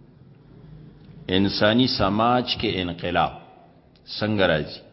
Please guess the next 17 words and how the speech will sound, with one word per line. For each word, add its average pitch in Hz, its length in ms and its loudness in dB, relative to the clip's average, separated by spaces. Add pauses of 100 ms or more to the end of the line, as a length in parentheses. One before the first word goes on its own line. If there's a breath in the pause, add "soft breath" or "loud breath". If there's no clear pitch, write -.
(1000)
سماج، 107 480 2 (1160 soft breath)
معاشره. 98 460 0 (2500 loud breath)
انسانی 113 680 2
سماج 120 580 2 (200)
کې 117 140 0 (200)
انقلاب، 95 600 2 (1200)
هغه 104 300 2
څه 120 300 0 (460)
طریقه 95 400 2
ده؟ 110 120 4
نو 98 120 0
قرآن 95 580 2
په 87 80 0
دې 87 220 0
باز. 78 220 -2 (4000 soft breath)
قرآن 135 460 4
د 131 60 0